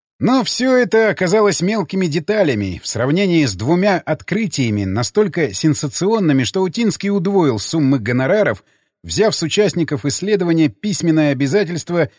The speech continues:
не разглашать их под угрозой судебного преследования. Первое открытие принесла рентгеноскопия металла.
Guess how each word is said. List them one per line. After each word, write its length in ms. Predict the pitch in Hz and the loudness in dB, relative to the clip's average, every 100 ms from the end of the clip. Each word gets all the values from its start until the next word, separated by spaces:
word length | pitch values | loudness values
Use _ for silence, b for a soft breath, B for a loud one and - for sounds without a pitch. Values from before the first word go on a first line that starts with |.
| b _ | b _
не 140 | 117 | 0
разглашать 680 | 156 131 139 156 - 208 - | 0 0 0 0 2 0 0
их 160 | 170 - | -4 -4
под 180 | 135 131 | -2 -2
угрозой 480 | 123 180 160 156 | 0 0 2 0
судебного 580 | 135 131 117 151 127 131 | 0 -2 0 0 0 -2
преследования. 840 | 104 135 - 127 87 76 71 71 _ _ _ _ _ _ _ _ _ | -2 -4 -2 -4 -4 -8 -16 -18 _ _ _ _ _ _ _ _ _
Первое 380 | 240 247 233 | 2 4 4
открытие 500 | 214 - 240 226 220 | 4 0 -2 0 0
принесла 500 | 196 165 175 165 220 | 2 0 0 0 2
рентгеноскопия 920 | 196 175 139 190 175 - 170 - 190 160 | 2 2 0 0 0 -2 -4 -4 0 2
металла. 560 | 160 - 104 76 67 | 2 0 -4 -4 -12